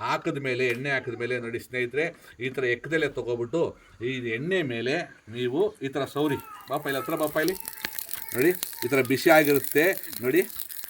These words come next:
ಈ ಥರ ಸೌರ್ಕೋಬೇಕು ನೀವು. ಈ ಥರ ಸೌರ್ಕೊಂಡು ಒಂದು ಎರಡು ಎಲೆ ಸೌರ್ಕೊಳ್ಳಿ, ನೋಡು, ಎರಡು ನಾಲ್ಕು ಎಲೆ ಸೌರ್ಕೋಬೋದು. ನೋಡಿ, ಇಲ್ಲಿ ಕಾಣಿಸ್ತಾ ಇರ್ಬೋದು ನಿಮಗೆ, ನೋಡಿ,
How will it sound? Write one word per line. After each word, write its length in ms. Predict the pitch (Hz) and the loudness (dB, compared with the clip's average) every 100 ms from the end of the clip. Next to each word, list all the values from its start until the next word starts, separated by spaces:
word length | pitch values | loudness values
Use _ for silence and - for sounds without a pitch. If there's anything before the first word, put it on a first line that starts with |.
| - | -6
ಈ 40 | 135 | 0
ಥರ 60 | 147 - | 0 2
ಸೌರ್ಕೋಬೇಕು 460 | 160 165 151 143 123 | 2 2 2 2 0
ನೀವು. 120 | 101 - - - 139 | -4 -8 -18 -8 -2
ಈ 40 | 135 | 0
ಥರ 100 | - 156 | 0 2
ಸೌರ್ಕೊಂಡು 360 | 170 330 156 143 | 0 0 0 4
ಒಂದು 100 | 147 | 4
ಎರಡು 140 | 165 165 | 4 4
ಎಲೆ 100 | 175 156 | 4 0
ಸೌರ್ಕೊಳ್ಳಿ, 340 | 139 147 117 - - - - 135 | 0 2 0 -2 -20 -20 -6 0
ನೋಡು, 160 | 165 156 | 4 6
ಎರಡು 180 | 156 190 139 135 | 6 6 4 4
ನಾಲ್ಕು 300 | 165 - 170 | 4 4 2
ಎಲೆ 100 | 175 160 | 0 0
ಸೌರ್ಕೋಬೋದು. 440 | 156 151 147 135 139 | 0 0 0 2 0
ನೋಡಿ, 120 | 139 | -2
ಇಲ್ಲಿ 120 | - 147 | 0 0
ಕಾಣಿಸ್ತಾ 320 | 156 - 151 | -2 0 0
ಇರ್ಬೋದು 220 | 139 131 127 | 0 -2 -2
ನಿಮಗೆ, 260 | 120 120 156 - - - 117 | 0 2 2 -2 -12 -8 -2
ನೋಡಿ, 180 | 139 | 0